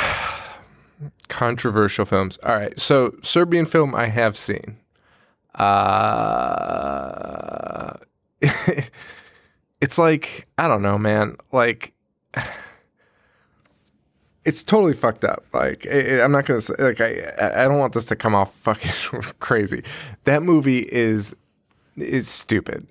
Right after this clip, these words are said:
It's stupid. But the problem I have with it is it's so over the top that I wasn't even like,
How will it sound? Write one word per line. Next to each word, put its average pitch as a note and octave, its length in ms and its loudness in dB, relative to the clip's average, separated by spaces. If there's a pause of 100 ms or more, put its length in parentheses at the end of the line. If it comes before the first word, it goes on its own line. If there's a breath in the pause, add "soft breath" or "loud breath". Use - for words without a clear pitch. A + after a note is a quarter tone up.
It's C#3+ 200 -2
stupid. - 500 -4 (340 loud breath)
But D#3 160 2
the C#3 80 0
problem D3+ 420 2
I B2 100 4
have B2 220 0
with C#3 160 2
it D#3+ 120 4
is B2 240 2 (300)
it's A#2+ 180 -2
so E3+ 300 2
over G3 180 2
the E3 100 0
top D#3+ 360 -2
that C#3 140 4
I C3 40 4
wasn't F3 360 -2
even E3 300 -2
like, C3+ 340 -2